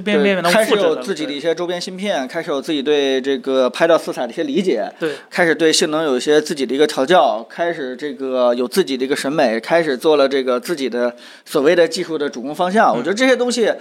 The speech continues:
Speaker 2: 可能我们看的没那么明显，大家也是被这个小米的发布会带的，天天也在看那个 N，呃，叫什么，高通的几个最新的 U，但其实现在的小米手机跟当年的那个组装起来那个东西已经是完全不是一个东西了。我相信在，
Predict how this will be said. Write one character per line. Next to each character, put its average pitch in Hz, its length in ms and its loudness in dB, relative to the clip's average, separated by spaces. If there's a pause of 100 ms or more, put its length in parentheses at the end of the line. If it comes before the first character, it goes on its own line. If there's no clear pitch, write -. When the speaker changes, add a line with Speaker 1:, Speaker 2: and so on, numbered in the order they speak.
(280)
Speaker 2:
可 - 220 -2
能 214 120 4
我 214 80 4
们 139 100 -8
看 - 180 0
的 165 80 0
没 143 160 -2
那 208 60 0
么 170 140 0
明 131 200 2
显， 110 300 2
大 151 120 4
家 170 160 6
也 135 120 2
是 143 120 -6
被 160 220 2
这 139 100 -2
个 127 280 2
小 147 140 -4
米 165 80 -6
的 131 80 -6
发 165 160 -2
布 190 60 -6
会 160 80 0
带 185 300 2
的， 120 100 -6
天 170 180 -8
天 185 100 -4
也 110 120 -2
在 156 140 2
看 170 300 0
那 147 140 -6
个 131 60 -6
N， 170 260 -8
呃， 139 300 -6
叫 151 100 -8
什 143 60 -12
么， 151 180 -8
高 190 160 2
通 196 160 -4
的 175 80 0
几 127 120 -4
个 127 100 -4
最 160 120 -6
新 175 180 -6
的 151 220 -2 (340)
U， 208 340 0
但 185 160 2
其 - 220 -2
实 190 280 2 (360)
现 220 180 0
在 220 100 6
的 180 60 2
小 151 140 -2
米 160 80 -6
手 135 140 -4
机 123 100 -4
跟 165 180 -6
当 190 180 2
年 135 140 -2
的 147 100 -4
那 165 160 -2
个 120 300 0
组 117 180 -6
装 156 180 4
起 196 120 -2
来 127 80 -6
那 127 80 -6
个 127 60 -4
东 131 160 -6
西 123 100 -8
已 - 20 -8
经 120 160 -6
是 135 80 -10
完 123 180 -4
全 151 160 -10
不 127 180 -12
是 147 100 -10
一 156 40 -8
个 170 80 -6
东 110 160 -10
西 107 80 -20
了。 87 200 -20
我 120 160 -8
相 185 160 -2
信 214 160 0
在， 156 380 4